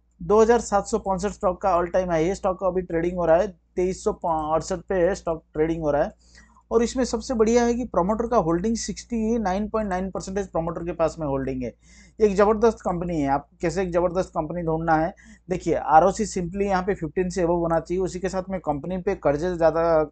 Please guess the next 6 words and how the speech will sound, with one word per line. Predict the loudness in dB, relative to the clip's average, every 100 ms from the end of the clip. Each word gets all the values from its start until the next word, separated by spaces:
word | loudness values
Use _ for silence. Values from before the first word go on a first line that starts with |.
| _ -14
जितना | -12 -4 0
लो | 2 2
होना | 2 2 0
चाहिए, | 0 -2 -2 -6 _ _ -20 -20 _ _
कंपनी | -4 0 2
अगर | 4 2 0